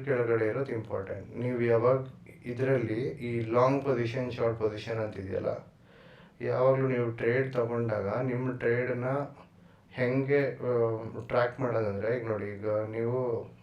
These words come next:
ಬೈ ಮಾಡಿರ್ತೀರಿ ಅನ್ಕೊಳ್ಳಿ, ಟಾರ್ಗೆಟ್ ಎಷ್ಟು ಇರುತ್ತೆ, ಸ್ಟಾಪ್ ಲಾಸ್ ಎಷ್ಟು ಇರುತ್ತೆ. So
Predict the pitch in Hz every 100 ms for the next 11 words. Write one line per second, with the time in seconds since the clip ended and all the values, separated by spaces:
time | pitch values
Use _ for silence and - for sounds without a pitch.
0 | - 120 117 117 123 117 113 107 98 101
1 | 101 101 98 101 117 - - - - -
2 | - - - - 117 123 120 117 113 117
3 | 113 107 - 110 - 113 104 101 120 117
4 | 110 107 110 101 104 - - - - -
5 | - - 57 -